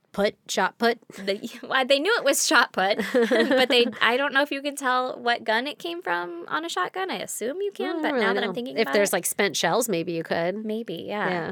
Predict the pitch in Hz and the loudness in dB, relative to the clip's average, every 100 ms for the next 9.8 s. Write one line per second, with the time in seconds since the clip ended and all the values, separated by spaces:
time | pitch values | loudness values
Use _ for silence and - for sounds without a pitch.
0 | 190 240 311 277 262 240 202 190 214 214 | -6 -2 -2 -2 -4 -2 -2 -2 -2 -4
1 | 220 - 202 196 190 202 196 185 - 104 | -6 -6 -6 -6 -8 -10 -8 -8 -8 -8
2 | - 262 254 240 233 240 254 247 208 220 | -2 0 2 2 0 0 -2 -2 -2 -2
3 | 202 226 185 - 190 180 165 180 185 - | -4 -4 -4 -2 -2 -2 -2 0 0 -2
4 | - - 180 170 147 - - 190 220 - | -12 -4 -2 -2 -4 -12 -4 -4 -4 -10
5 | 185 185 180 165 220 226 233 214 202 196 | -6 -4 -4 -4 -2 0 2 2 2 0
6 | 180 190 185 175 185 165 - 170 202 196 | 0 0 -2 0 -2 -4 -4 -2 2 2
7 | - - - 190 196 247 _ - 196 - | 0 -4 -6 -6 -8 -8 _ -8 -6 -4
8 | 190 - 185 202 269 - 185 190 185 170 | -6 -2 -2 -2 -4 -10 -2 0 2 0
9 | 180 165 165 190 160 147 156 190 | -2 -2 0 0 -2 -4 -6 -10